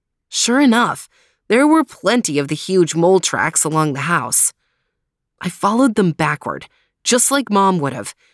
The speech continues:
to see where they came from. I followed them all the way to the gate in the fence. Just then, I heard a loud, "Aha!"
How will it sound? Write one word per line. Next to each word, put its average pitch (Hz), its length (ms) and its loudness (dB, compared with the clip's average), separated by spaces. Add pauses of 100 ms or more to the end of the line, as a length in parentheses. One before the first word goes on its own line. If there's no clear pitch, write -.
(160)
to - 100 -4
see 214 280 -2
where 190 120 2
they 151 140 2
came 160 300 -2
from. 78 320 -8 (840)
I 190 120 -2
followed 233 480 0
them 180 200 0
all 202 220 2
the 233 100 0
way 175 220 2
to 160 140 -4
the 165 80 -2
gate 165 320 -2
in 135 80 -4
the 143 80 -2
fence. - 540 -4 (800)
Just - 280 -2
then, 170 360 -2 (360)
I 180 120 0
heard 185 240 0
a 180 60 2
loud, 170 460 0 (360)
"Aha!" 208 600 0